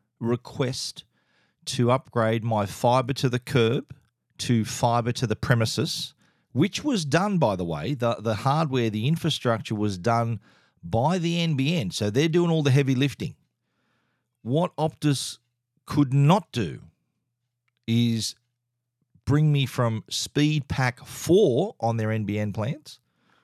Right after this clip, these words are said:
which is hundred megabits per second down, forty megabits per second up. They couldn't take me from Speed Pack four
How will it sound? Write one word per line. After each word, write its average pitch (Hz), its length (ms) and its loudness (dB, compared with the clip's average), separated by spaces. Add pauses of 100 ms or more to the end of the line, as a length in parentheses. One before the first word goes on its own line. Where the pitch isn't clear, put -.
(140)
which - 180 -4
is 110 320 0
hundred 123 320 2
megabits 117 360 0
per - 60 -4
second 110 400 -2
down, 110 320 -2 (540)
forty 123 440 2
megabits 110 400 0
per 120 60 -2
second 92 300 -2
up. 117 240 -4 (1200)
They 110 140 -2
couldn't 170 300 0
take 147 240 0
me 127 100 -2
from 120 180 -2
Speed 160 320 0
Pack 139 220 0
four 131 400 0